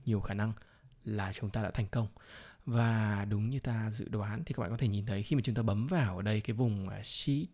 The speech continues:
à, một tới một ở đây ấy, thì các bạn có thể nhìn thấy only you can edit this range, có nghĩa là chúng ta là owner, chúng ta là người sở hữu cái tài liệu này thì chúng ta mới edit được thôi. Và chúng ta sẽ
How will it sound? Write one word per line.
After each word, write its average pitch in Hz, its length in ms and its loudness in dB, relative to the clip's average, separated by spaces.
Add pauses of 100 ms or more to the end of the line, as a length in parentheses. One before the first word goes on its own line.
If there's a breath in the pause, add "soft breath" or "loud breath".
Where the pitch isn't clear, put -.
à, 127 140 2
một 110 200 4
tới 107 100 0
một 123 220 4 (120)
ở 117 60 -6
đây 107 140 8
ấy, 120 160 4 (440 loud breath)
thì - 120 -4
các 110 60 2
bạn 113 100 0
có 113 80 0
thể 120 100 2
nhìn 104 200 2
thấy 98 140 0
only 135 680 4
you 180 180 4
can 123 200 10
edit 101 280 -2
this 110 240 -4
range, 104 480 0
có 104 120 -4
nghĩa 104 120 0
là 123 60 2
chúng 104 180 -2
ta 110 120 2
là 101 80 2 (360)
owner, 135 380 6 (220)
chúng 107 200 -4
ta 110 80 2
là 120 60 4
người 104 160 4
sở 95 160 -2
hữu 113 300 4 (400 loud breath)
cái - 100 -4
tài 131 120 8
liệu 107 180 6
này 101 180 2
thì 101 80 0
chúng 110 160 -4
ta 110 80 4
mới 104 280 2
edit 117 340 4
được 110 200 4
thôi. 120 220 6
Và 107 60 4
chúng 104 160 -2
ta 107 80 0
sẽ - 120 -6